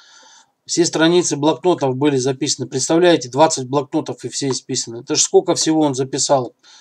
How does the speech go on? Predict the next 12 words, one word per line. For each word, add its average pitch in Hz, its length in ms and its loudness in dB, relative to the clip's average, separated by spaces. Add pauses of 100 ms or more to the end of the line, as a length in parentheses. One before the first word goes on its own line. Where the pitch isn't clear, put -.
(160)
э, 127 560 -8
прожи-, 139 420 -2
проживая 139 560 2
у 139 140 -4
Манси. 135 420 -4 (480)
За 135 140 0
несколько 190 240 0
десятилетий 160 580 2
накоплен 151 540 0
был 135 100 -2
гигантский 143 500 0
объем 139 360 0